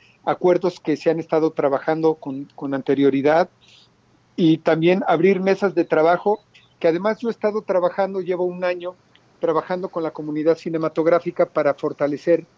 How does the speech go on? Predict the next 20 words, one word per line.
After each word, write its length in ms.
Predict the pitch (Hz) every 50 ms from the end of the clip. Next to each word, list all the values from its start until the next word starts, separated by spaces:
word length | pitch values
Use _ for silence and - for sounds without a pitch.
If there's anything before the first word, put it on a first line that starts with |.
| _ _ _ _ _ _ _ _ -
la 120 | 147 147
Ley 180 | 151 165 170 175
Federal 400 | - 185 180 170 160 160 170 165
de 80 | 165
Cinematografía. 960 | 156 - 170 151 151 147 143 139 - 151 143 147 143 - - 196 190 165 123 - _ _ _ _ _ _ - _ _ _ _ _ _ _
Entonces, 640 | 175 160 151 - 190 196 - - 202 190 - - _ _ _ _ _ _ _ _
eh, 140 | - 180 165
vamos 280 | 156 190 220 262 240 -
a 60 | 240
seguir 260 | - 233 196 220 220
trabajando 480 | - 240 220 208 190 - 196 196 202 185
para 220 | - 185 170 160
ello. 340 | 165 170 165 190 196 214 233 - _ -
Yo 320 | 202 156 117 175 180 185
tengo 480 | 185 - 196 185 190 196 202 202 208 - -
un, 440 | 180 170 180 190 190 190 190 - -
un 140 | - 165 175
compromiso, 880 | - 196 190 170 - 160 165 180 156 170 175 - - 196 196 196 196 - _ _ _ _ _ _ _ _ _ -
eh, 300 | 160 156 160 156 160 165
real 600 | - 156 156 160 156 151 156 165 170 202 226 226